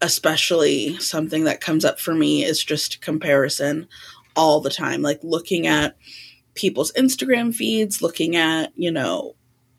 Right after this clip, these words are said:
like, if someone posts, like, "Oh, I sold out of this product," like, and then just feeling like, "Well, why didn't I sell out of my products? And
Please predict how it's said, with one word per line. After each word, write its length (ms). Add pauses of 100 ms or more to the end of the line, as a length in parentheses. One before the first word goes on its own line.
like, 200
if 80
someone 680 (400)
posts, 520
like, 400
"Oh, 160
I 120
sold 300
out 160
of 80
this 160
product," 680
like, 340 (380)
and 140
then 160
just 160
feeling 400
like, 280
"Well, 160
why 180
didn't 160
I 80
sell 200
out 100
of 100
my 220
products? 760
And 420